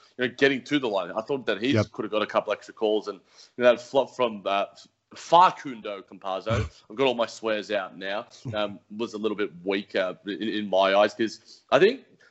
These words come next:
Speaker 1: whenever I see Kyrie and K D complain, and we saw some really awesome video, um, with Kevin Durant, um, having a chat to the referee the other night, uh, as he was sort of guarding Luka Doncic. When those guys are arguing, you generally know that they're not gonna argue just about everything.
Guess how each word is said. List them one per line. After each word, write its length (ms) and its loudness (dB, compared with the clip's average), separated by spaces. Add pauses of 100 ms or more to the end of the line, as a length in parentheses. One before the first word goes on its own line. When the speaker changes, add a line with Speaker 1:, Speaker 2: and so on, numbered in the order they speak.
(100)
Speaker 1:
whenever 260 4
I 80 8
see 180 -6
Kyrie 480 -2
and 80 -14
K 240 -4
D 200 -8
complain, 440 -4
and 80 -10
we 60 -8
saw 280 -6
some 240 -14
really 340 -4
awesome 340 -10
video, 400 -6 (360)
um, 120 -2
with 140 -6
Kevin 200 -4
Durant, 340 0 (120)
um, 200 -2
having 280 -4
a 60 -6
chat 240 -2
to 80 -20
the 60 -14
referee 320 -4
the 120 -2
other 140 -4
night, 320 0 (420)
uh, 140 4 (180)
as 140 -2
he 80 -8
was 100 -12
sort 120 -6
of 60 -10
guarding 300 4
Luka 220 -4
Doncic. 560 -2 (320)
When 240 6
those 200 8
guys 300 6
are 80 2
arguing, 480 -2
you 80 -8
generally 460 -6
know 360 2
that 240 2 (300)
they're 140 -2
not 240 -6
gonna 120 -6
argue 340 0
just 160 -14
about 140 -4
everything. 440 -10